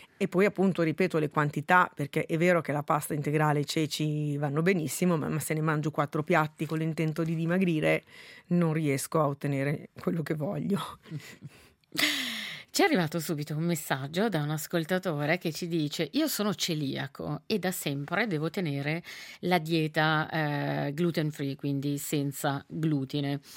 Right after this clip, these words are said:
Speaker 2: E dice: "Io non ho mai visto sinceramente celiaci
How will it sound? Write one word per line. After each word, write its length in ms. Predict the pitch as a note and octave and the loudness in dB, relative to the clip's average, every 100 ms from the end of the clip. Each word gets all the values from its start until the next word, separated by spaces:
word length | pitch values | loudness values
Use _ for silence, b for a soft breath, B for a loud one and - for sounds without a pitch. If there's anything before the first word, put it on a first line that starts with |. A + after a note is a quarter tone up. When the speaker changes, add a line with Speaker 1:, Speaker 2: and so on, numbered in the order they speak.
| B B B B | B B B B
Speaker 2:
E 120 | - | 2
dice: 340 | A#3 A3 D#3+ F#3 | 4 4 4 4
"Io 800 | D#3+ D#3 D#3 D#3 D#3 F#3 C#4 C4 | 4 4 4 2 2 4 4 4
non 200 | F3+ F3+ | 4 4
ho 140 | F#3+ | 2
mai 380 | E3+ F3 A#3 G3+ | 2 2 2 2
visto 380 | F#3 F3+ - C#4+ | -2 -4 -4 -6
sinceramente 920 | - D#3 E3 G#3 G#3+ C#3+ C#3+ F#3+ G#3 | -4 -2 -2 -2 -2 -4 -4 -4 -4
celiaci 920 | - E3 D#3+ D3+ C#3+ D3+ - D#3 | -2 -4 -2 -2 -2 -2 -4 -2